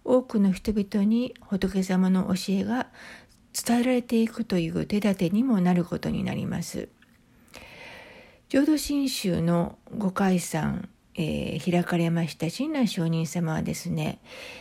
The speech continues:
「えー、歎異抄」という書物の中で、えー、「私は、あー、両親のためにお念仏をしたことなどただ一度もありません」と言われています。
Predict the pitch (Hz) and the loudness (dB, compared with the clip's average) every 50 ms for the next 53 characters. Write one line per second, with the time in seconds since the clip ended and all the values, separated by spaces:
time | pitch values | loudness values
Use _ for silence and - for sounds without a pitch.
0 | - - - - - - 147 151 147 - - - 196 220 233 277 294 311 269 - | -20 -20 -14 -8 -4 -2 -2 0 -2 -2 -2 -2 0 0 2 0 0 -2 -2 0
1 | - 202 180 170 175 - 175 156 151 151 160 156 156 156 151 - 196 190 190 180 | 2 2 2 2 0 -2 -4 -2 -2 -2 -2 -2 -2 -4 -2 0 2 4 4 4
2 | 175 - - 165 156 156 160 160 170 - 165 156 - 175 165 - - - - - | 2 0 -4 -4 -2 -2 -2 -4 -4 -4 -6 -2 -2 -2 -2 -2 -4 -10 -16 -18
3 | - - - - - - - - - - - - - - 165 175 - - 220 214 | -18 -16 -18 -18 -20 -18 -14 -10 -8 -6 -6 -4 -4 -2 -2 0 0 0 -2 0
4 | - - 262 262 262 262 262 262 - - - - - - - - - - - - | 0 0 2 2 2 2 0 0 -4 -8 -20 -20 -20 -20 -20 -20 -20 -20 -16 -6
5 | - 165 156 151 - - - - - - - - - - - 170 185 247 311 349 | -4 -2 -2 0 -2 -4 -6 -8 -8 -10 -10 -12 -12 -12 -2 2 4 6 6 6
6 | 339 - - 262 220 190 175 165 - 180 170 170 175 170 160 151 151 156 185 - | 4 2 2 4 6 6 4 4 2 2 2 4 4 2 2 0 -2 -4 -6 -8
7 | - - _ _ - 185 190 214 247 285 320 311 302 277 - - 269 254 247 - | -12 -18 _ _ 4 6 6 6 6 4 4 2 0 0 2 2 2 2 2 0
8 | - - 294 277 - 214 202 - 185 175 165 - 151 151 151 - 214 254 269 294 | -2 -2 -2 -2 -2 -2 -2 0 2 2 2 0 0 -2 -2 -2 -2 -2 0 2
9 | 254 196 - - 220 226 269 320 294 262 202 175 170 175 190 226 262 285 269 - | 0 0 0 0 0 0 0 2 2 4 4 4 4 4 4 2 2 0 -4 -6
10 | - 320 330 330 302 - _ - 175 - - - - - 165 165 160 156 156 - | -6 -4 -4 -6 -6 -8 _ -4 -4 -2 -4 -4 -4 -2 0 0 0 0 -2 -4
11 | - - 139 131 127 110 - - 143 - - - | -4 -6 -4 -4 -4 -4 -4 -6 -8 -10 -12 -16